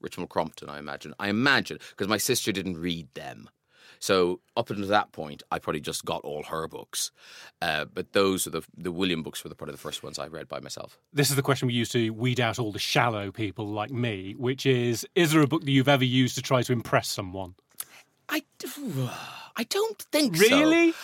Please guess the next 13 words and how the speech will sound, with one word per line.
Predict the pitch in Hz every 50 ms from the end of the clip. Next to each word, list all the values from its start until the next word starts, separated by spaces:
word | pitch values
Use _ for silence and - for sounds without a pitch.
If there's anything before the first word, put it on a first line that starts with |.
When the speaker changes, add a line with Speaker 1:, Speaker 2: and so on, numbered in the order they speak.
| - -
Speaker 1:
I | - 220 233
don't | 208 262 254 262 247
think | - 214 -
so. | -
I | - 151
remember | 160 190 214 240
it | 233
was | 226 196
a | 185 -
thing | - 185 185 180 175 170 - -
at | 123 127 131 - -
drama | - 135 135 139 127 110
school. | - - - 92 80 76 69 69 78 85